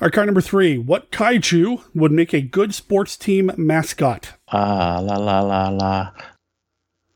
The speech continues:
Speaker 2: Manda. I think that
Speaker 1: Really?
Speaker 2: would make an interesting looking logo. Yeah. 'Cause you could wrap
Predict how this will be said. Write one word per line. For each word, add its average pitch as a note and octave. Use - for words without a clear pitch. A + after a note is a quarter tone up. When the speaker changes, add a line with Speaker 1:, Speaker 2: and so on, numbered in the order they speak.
Speaker 2:
Manda. C3+
I -
think -
that -
Speaker 1:
Really? -
Speaker 2:
would -
make C3
an A#2
interesting C3+
looking A#2
logo. G2
Yeah. F#2+
'Cause A#2
you B2+
could A#2+
wrap A2